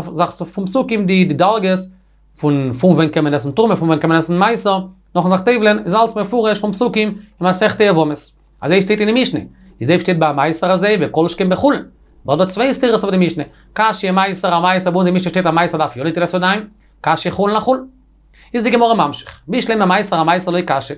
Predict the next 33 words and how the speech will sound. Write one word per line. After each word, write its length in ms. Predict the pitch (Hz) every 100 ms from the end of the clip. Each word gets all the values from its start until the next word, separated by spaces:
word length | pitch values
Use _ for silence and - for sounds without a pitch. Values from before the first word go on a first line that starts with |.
| -
סמך 240 | 240 247
ליה 120 | 247
קטנועים. 440 | 254 240 240 208 202 190 _ _ - -
הו 160 | 240 240
רב 180 | 185 160
מאיר 300 | 226 247 233
והו 140 | 220 220
רבנן. 340 | 202 185 180 - _ _ _ _ _ _ -
דתנן. 320 | 185 185 165 - - _ _
כל 260 | - 214 233
הטעון 460 | 180 196 208 175
ביאת 380 | 135 220 185 -
מים 200 | 185 190
מדברי 360 | 165 160 185 151
סופרים. 400 | - 127 160 170 - _ - -
יעדן 200 | 180 202
זאך, 460 | 147 180 185 156 117
וואס 180 | 143
איז 100 | 156
מטמא 360 | 147 135 175 180
נאר 180 | 160 190
מיט 120 | 180
די 60 | 165
רבנן. 420 | 147 127 131 185 185 - _ _ _ -
מטמא 500 | 180 185 185 208 233
איז 160 | 202 190
הקודש, 680 | - 151 165 190 - - _
עס 100 | -
האט 100 | 160
דין 160 | 160 180
פון 160 | 175
השני. 480 | 175 202 254 190 110 - _ _
ממילא 380 | 151 175 214 196